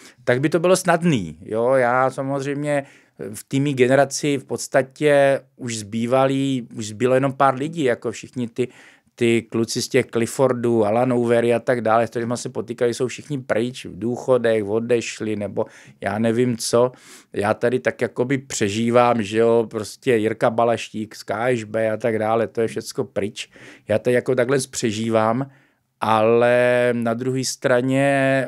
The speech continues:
vždycky v těch kancelářích se děly různý divný věci. My jsme měli prostě strašně dobrý lidský vztahy vždycky, vždycky ke mně byli absolutně loajální, v životě se mi je nestalo, že mě někdo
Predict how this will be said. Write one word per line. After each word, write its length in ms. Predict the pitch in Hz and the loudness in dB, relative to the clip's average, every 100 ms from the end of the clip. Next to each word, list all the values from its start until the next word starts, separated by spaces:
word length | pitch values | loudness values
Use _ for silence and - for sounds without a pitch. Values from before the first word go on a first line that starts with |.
| 113 | -6
vždycky 440 | 113 107 113 - 135 | -10 -6 -6 -4 -6
v 40 | |
těch 140 | - 135 | -6 -4
kancelářích 400 | 123 113 123 120 | -4 0 -2 -2
se 100 | 127 | -4
děly 280 | 113 113 127 | 0 2 2
různý 320 | 117 113 127 | 0 -2 -4
divný 380 | 113 110 120 127 | -2 -2 -2 0
věci. 440 | 113 104 - 131 131 - _ _ - | 0 -2 0 -2 -2 -12 _ _ -12
My 60 | - | -10
jsme 220 | - 110 | -2 0
měli 300 | 120 120 123 | 2 2 0
prostě 360 | 110 104 - | -4 -6 -10
strašně 480 | 117 - 101 - 113 | -10 -8 -8 -6 -4
dobrý 300 | 113 101 113 | -4 -2 -2
lidský 380 | 110 104 - 123 | -2 -4 -8 -8
vztahy 360 | - - 104 104 | -6 -2 -2 -2
vždycky, 520 | 98 104 - - 107 | -6 -10 -8 -6 -6
vždycky 320 | 95 - 113 | -6 -12 -6
ke 140 | - | -4
mně 140 | 104 110 | -2 0
byli 140 | 110 | 0
absolutně 340 | 104 - 104 104 | 0 -4 -4 0
loajální, 440 | 107 104 104 101 | 2 2 0 -2
v 160 | 95 95 | -6 -6
životě 360 | 92 113 98 | -4 -4 -4
se 140 | 101 113 | -6 -6
mi 100 | 107 | -6
je 40 | |
nestalo, 380 | 95 - 107 107 | -6 -6 -4 -4
že 60 | |
mě 60 | 98 | -4
někdo 200 | 95 | -6